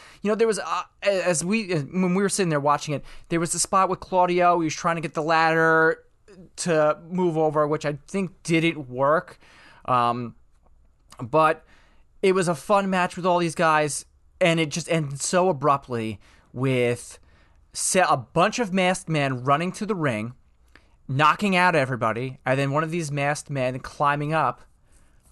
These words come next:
and grabbing the casino chip, which then brought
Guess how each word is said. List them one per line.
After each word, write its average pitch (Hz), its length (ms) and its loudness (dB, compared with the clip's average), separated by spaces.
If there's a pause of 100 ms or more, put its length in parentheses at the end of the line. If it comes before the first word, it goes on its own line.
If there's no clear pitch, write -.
(280)
and 131 540 0 (140)
grabbing 139 520 0
the 135 80 -6
casino 160 420 -4
chip, - 300 -10 (400)
which 139 240 -4
then 143 380 -2
brought 120 560 -2